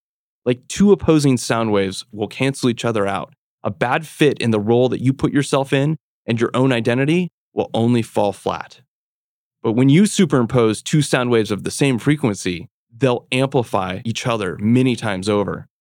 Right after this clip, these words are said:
Find roles that will amplify your own frequency, as well as consider the ways in which you communicate. Opportunities to serve others are not limited to specific tasks and work,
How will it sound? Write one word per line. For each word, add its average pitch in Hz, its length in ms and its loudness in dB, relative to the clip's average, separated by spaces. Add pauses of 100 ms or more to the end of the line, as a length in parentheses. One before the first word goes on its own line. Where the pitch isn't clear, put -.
(440)
Find 151 220 0
roles 147 320 6
that 98 120 0
will 113 180 -2
amplify 127 460 -2
your 107 320 -2
own 120 240 2
frequency, 101 760 -4
as 120 160 -4
well 135 180 2
as 139 100 -4
consider 123 340 0
the 113 80 0
ways 110 340 2
in 120 140 2
which 120 180 2
you 139 220 2
communicate. 143 640 -2 (440)
Opportunities 135 720 2
to 120 80 -2
serve 120 260 0
others 120 320 0
are 104 80 -2
not 120 300 0
limited 120 400 2
to 104 60 -12
specific - 540 -8
tasks - 500 -8
and 101 180 -6
work, 123 320 -2